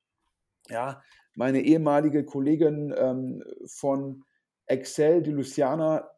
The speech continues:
leitet ja sozusagen das Europageschäft von Sequoia und die hat ja schon mal investiert in eine Firma, eine Portfoliofirma von Freigeist. Freigeist,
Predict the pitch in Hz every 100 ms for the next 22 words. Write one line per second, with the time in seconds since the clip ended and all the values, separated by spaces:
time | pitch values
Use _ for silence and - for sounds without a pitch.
0 | - 123 127 156 160 139 139 139 - 131
1 | 131 135 143 139 139 139 _ _ _ 127
2 | 127 120 175 180 165 160 165 165 160 151
3 | 147 147 - 143 143 143 143 - _ _
4 | _ _ - 135 139 - - _ _ -
5 | 139 135 151 165 127 - - 180 202 208
6 | 208 - 139 143 135 127 - 139 165 185
7 | 185 - _ _ _ _ _ - 131 -
8 | 131 131 131 - 165 170 160 113 123 123
9 | 131 - 175 180 - 151 135 - 123 -
10 | - 123 175 175 170 175 - _ - -
11 | 123 160 160 151 156 -